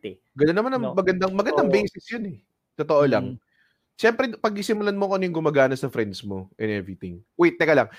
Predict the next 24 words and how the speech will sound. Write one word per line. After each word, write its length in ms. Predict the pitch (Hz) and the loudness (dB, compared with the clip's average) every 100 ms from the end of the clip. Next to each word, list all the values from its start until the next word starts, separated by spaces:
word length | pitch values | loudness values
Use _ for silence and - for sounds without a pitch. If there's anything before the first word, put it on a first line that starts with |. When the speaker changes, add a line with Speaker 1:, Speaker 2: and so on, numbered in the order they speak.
| - - | -20 -4
Speaker 2:
Meron 240 | 196 262 370 | 0 2 2
palang 480 | 285 269 254 240 220 | 2 2 0 -4 -4
<laughs> 400 | 175 - - 247 | -2 0 2 2
nagsabi, 480 | 196 - - 165 135 180 | 0 -2 2 2 2 -2
meron, 160 | 220 | -2
meron, 180 | 202 208 | 0 2
meron 160 | 208 208 | 2 2
palang 160 | 208 202 | 2 2
nagsabi, 640 | 202 180 165 139 127 123 | 2 0 2 2 0 -6
oh. 100 | 101 107 240 294 262 | -10 -14 -20 -16 -16
Sebastian 600 | - 175 170 180 - - 165 | -8 -2 2 2 0 -6 -4
Maniscalco 600 | 160 - - 127 117 113 | -6 -6 0 2 0 -4
ba 160 | 107 98 | -4 -4
yan? 160 | 98 | -6
Sabi 280 | 98 101 101 | -10 -10 -4
ni 80 | 202 | 4
Speaker 1:
Yun, 280 | 254 269 214 | 6 6 4
Speaker 2:
Echo. 40 | |
Speaker 1:
mismo, 400 | 233 - - 226 214 160 | -2 -4 -6 -2 -2 -2
Echo. 360 | 190 190 170 143 113 | -4 0 -2 -2 -6
Mismo. 480 | 151 117 110 104 104 | -4 0 0 0 0
Speaker 2:
Ayan, 160 | 98 | -2
ayan. 40 | 95 | -6
Sebastian 480 | - 123 135 - | -6 -2 0 0